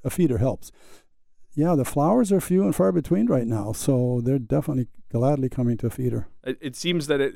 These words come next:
Speaker 2: at this time every year we're encouraged to put the feeders out. I guess that that's a good idea.
Speaker 1: Yeah, I, I usually put them out, uh, oh, middle of, no, usually a little earlier than middle of May now, because sometimes they, uh, they arrive, uh, you know, around the tenth, whereas they used to arrive maybe more around the twentieth.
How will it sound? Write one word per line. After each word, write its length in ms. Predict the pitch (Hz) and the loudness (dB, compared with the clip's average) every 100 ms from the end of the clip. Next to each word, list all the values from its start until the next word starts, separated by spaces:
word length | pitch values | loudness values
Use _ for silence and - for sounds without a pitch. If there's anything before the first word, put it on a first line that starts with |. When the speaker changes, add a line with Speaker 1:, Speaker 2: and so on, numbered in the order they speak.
| 123 | -10
Speaker 2:
at 80 | 131 | -8
this 160 | 135 131 | -4 -4
time 180 | 147 143 | -2 -2
every 240 | 131 127 | -2 0
year 160 | 120 117 | 0 2
we're 160 | 117 | 0
encouraged 460 | 113 104 120 107 - | -2 -4 -4 -4 -8
to 60 | |
put 180 | 104 - | -8 -8
the 80 | 127 | -8
feeders 360 | - 107 92 - | -10 -8 -8 -8
out. 160 | 82 | -12
I 120 | 80 | -14
guess 220 | 95 95 - | -14 -14 -14
that 120 | 92 | -12
that's 220 | 98 92 | -12 -10
a 40 | |
good 160 | 92 92 | -10 -10
idea. 280 | 85 85 85 | -12 -14 -2
Speaker 1:
Yeah, 300 | 190 214 127 - | 0 0 -2 0
I, 80 | |
I 200 | 156 160 | 0 0
usually 580 | 170 180 170 160 160 139 107 | 0 0 2 2 4 2 0
put 180 | 175 - | -2 -2
them 120 | 151 | 0
out, 200 | 156 165 - | 0 -2 -4
uh, 40 | 151 | -2
oh, 680 | 143 143 135 - 165 147 - - - - - 254 | 0 0 -2 -4 0 0 -2 -12 -20 -20 -20 -6
middle 320 | 151 135 135 | -2 2 2
of, 100 | 131 | 0
no, 320 | 180 214 180 113 | 0 2 0 2
usually 260 | 190 165 | 0 2
a 60 | 156 | 2
little 180 | 160 156 | 2 2
earlier 160 | 160 | 2
than 220 | 147 147 143 | 2 2 4
middle 180 | 151 | 2
of 100 | 147 | 2
May 220 | 135 143 156 | 4 4 4
now, 260 | 151 156 | 2 0
because 380 | 165 131 - 127 | 0 -4 -2 -2
sometimes 480 | - 127 - 127 110 | 0 -2 -2 -2 0
they, 240 | 127 120 117 | 0 2 0
uh, 60 | 110 - _ - - | -2 -6 _ -20 -4
they 80 | 120 | 0
arrive, 480 | 113 117 117 113 | 0 2 0 0
uh, 40 | 113 117 110 - | -4 -6 -8 -10
you 80 | |
know, 140 | 117 113 | -8 -4
around 180 | 113 113 | 0 0
the 100 | 113 | 0
tenth, 380 | - 127 - - | 0 0 -2 -4
whereas 280 | 117 104 104 | -2 0 0
they 60 | |
used 180 | 117 113 | 0 0
to 60 | 117 | -2
arrive 240 | 113 110 | 0 0
maybe 220 | 113 113 | 0 0
more 220 | 110 113 113 | 0 0 2
around 140 | 110 | 0
the 80 | 107 | -2
twentieth. 460 | - 120 117 131 | -2 0 0 0